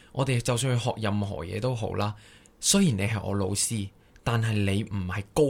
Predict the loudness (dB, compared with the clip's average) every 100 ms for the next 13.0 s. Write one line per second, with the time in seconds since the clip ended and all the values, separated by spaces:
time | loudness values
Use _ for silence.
0 | 2 -4 -4 -4 -6 -8 -10 -14 -16 -20
1 | _ _ _ _ _ 0 2 0 0 0
2 | 2 2 2 0 -2 -2 -4 -2 -2 -4
3 | -8 -10 -8 -2 0 0 -2 -6 -8 -8
4 | -8 -10 -6 -4 -2 -2 -4 -4 -2 -2
5 | -4 -6 -8 -8 -8 -10 -10 -8 -8 -8
6 | -10 -12 -14 -2 2 2 2 2 2 2
7 | 2 2 2 0 -2 -4 -6 -8 -6 -4
8 | -2 -2 -2 -2 0 -2 -2 -6 -10 _
9 | _ 2 4 4 2 2 -2 -6 -6 -6
10 | -6 -8 -12 -16 -20 -10 0 2 4 4
11 | 2 2 -2 -4 -6 -6 -4 -4 -6 -10
12 | -16 -16 -20 -20 -4 0 2 2 -2